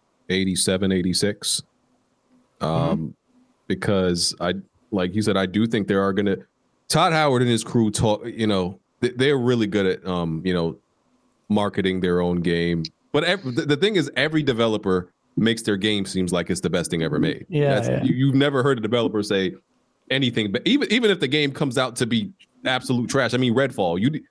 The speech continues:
Speaker 1: they didn't say
Speaker 2: Yeah.
Speaker 1: a, a
Speaker 2: Oh,
Speaker 1: word
Speaker 2: bro,
Speaker 1: of
Speaker 2: they
Speaker 1: it.
Speaker 2: sold you a bill of goods with
Speaker 1: Yeah.
Speaker 2: confidence, with their
Speaker 1: Yeah.
Speaker 2: chest. They told you, they fooled me.
Speaker 1: Exactly. So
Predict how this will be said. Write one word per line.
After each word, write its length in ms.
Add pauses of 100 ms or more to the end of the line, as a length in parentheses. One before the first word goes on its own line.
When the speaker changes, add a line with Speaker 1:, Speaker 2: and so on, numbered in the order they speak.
(300)
Speaker 1:
they 120
didn't 160
say 100
Speaker 2:
Yeah. 200
Speaker 1:
a, 60
a 40 (120)
Speaker 2:
Oh, 80
Speaker 1:
word 300
Speaker 2:
bro, 80
Speaker 1:
of 60
Speaker 2:
they 80
Speaker 1:
it. 60
Speaker 2:
sold 300
you 160
a 40
bill 300
of 140
goods 200
with 120
Speaker 1:
Yeah. 160
Speaker 2:
confidence, 580
with 80
their 120
Speaker 1:
Yeah. 40 (240)
Speaker 2:
chest. 280
They 120
told 300
you, 80
they 40
fooled 320
me. 300 (240)
Speaker 1:
Exactly. 460
So 340